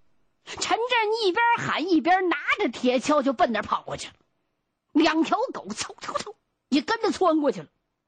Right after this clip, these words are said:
这时候，就看从冒烟儿的地底下，呜一下子窜出一条大狼来，就跟那隐蔽的地下发射场发出的一枚地对地导弹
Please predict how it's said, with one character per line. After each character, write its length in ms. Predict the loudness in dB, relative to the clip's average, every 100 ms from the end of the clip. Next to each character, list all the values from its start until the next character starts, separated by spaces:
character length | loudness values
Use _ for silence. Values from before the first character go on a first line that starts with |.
| _ _ _ _
这 160 | -2 -2
时 140 | -12
候， 80 | -16 _ _ _ _ _ -20 -4
就 220 | 0 0
看 260 | 0 -2 -2
从 180 | 0 4
冒 380 | 4 4 0 0
烟 160 | 0
儿 180 | 0 0
的 120 | -2
地 320 | 0 0 -2
底 260 | -8 -20 -14
下， 180 | -8 -2
呜 160 | 0 0 -2 -4
一 140 | -2 -2
下 120 | -4 -8
子 100 | -14 _ _ _ _ -10
窜 400 | -2 0 0 0
出 100 | -2
一 160 | 0
条 180 | 0 0
大 180 | -2 -6 -6 -4
狼 180 | -2 2 0
来， 80 | 0 _ _ _ _ _ _ _ -20 -8
就 260 | 0 2 2
跟 180 | 0 2
那 140 | 0
隐 360 | -2 -2 -2 2
蔽 280 | 4 4
的 100 | 2
地 300 | 0 0 0
下 240 | -2 -2 -2
发 300 | -2 -2 -2
射 260 | -2 -2
场 260 | -2 -4 -2
发 320 | 0 0 -2
出 180 | -2 -2
的 80 | 0
一 200 | 2 2
枚 220 | 2 0
地 280 | 0 2 4
对 240 | 4 2
地 240 | 2 0 0
导 240 | -2 0
弹 120 | 0